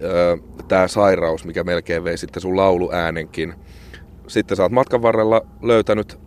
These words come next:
äiti Amman ja, ja, ja nämä enkelit, niin, niin oot sä pohtinut sitä, että, että tota, minkä takia sulle tuli just se äiti Amma ja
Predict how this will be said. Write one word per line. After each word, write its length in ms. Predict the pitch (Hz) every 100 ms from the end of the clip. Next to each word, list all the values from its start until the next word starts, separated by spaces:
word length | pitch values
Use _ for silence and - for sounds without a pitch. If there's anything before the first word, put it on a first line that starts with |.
| -
äiti 280 | 117 113 110
Amman 420 | 113 107 104 101
ja, 200 | 101 92 - - - - -
ja, 220 | - 95 98
ja 200 | 98 95
nämä 220 | 98 98 98
enkelit, 720 | 107 107 92 90 82 - - - - -
niin, 220 | 98 92
niin 260 | 92 95 95
oot 180 | - 160
sä 80 | 190
pohtinut 420 | 202 - - 107
sitä, 340 | - - 101
että, 280 | 92 - 98 - - - - -
että 280 | - 90 95
tota, 640 | 92 90 92 90 90 87 80 - - - -
minkä 280 | 117 135 117
takia 440 | 107 - 107 101 92 - - - - -
sulle 340 | - 123 113 87
tuli 280 | - 98
just 240 | 113 123 -
se 220 | 85 78 -
äiti 280 | 92 92 90
Amma 320 | 92 87 85
ja 160 | 73